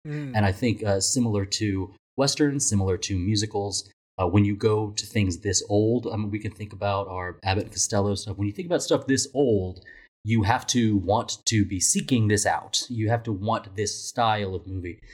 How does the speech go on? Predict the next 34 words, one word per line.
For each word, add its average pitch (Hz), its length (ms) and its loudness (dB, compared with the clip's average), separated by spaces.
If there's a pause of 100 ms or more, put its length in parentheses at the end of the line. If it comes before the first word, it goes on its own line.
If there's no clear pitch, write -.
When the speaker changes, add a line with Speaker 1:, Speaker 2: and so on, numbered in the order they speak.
(200)
Speaker 2:
And 107 100 2
so 107 280 4
you, 104 220 -8
you 110 200 0
have 117 440 2
a 95 400 -2 (160)
bias 107 520 0
in 95 160 -2
who 92 120 -2
watches 90 420 -2
it. - 140 -14 (460)
Uh, - 120 0
so 120 260 2
for 113 300 2
most 175 520 2
modern 95 600 0
viewers, 92 400 0
I 95 180 -2
would 90 180 -4
assume 123 460 2
that 98 180 0
this 104 240 -4
really 104 200 -2
wouldn't 87 320 -6
be 98 140 -4
their 85 180 -4
bag 76 500 -6 (280)
and 95 120 2
that 98 80 2
you'd 101 160 4
have 110 300 0
to 110 80 2
have 92 460 0 (280)
a 87 580 2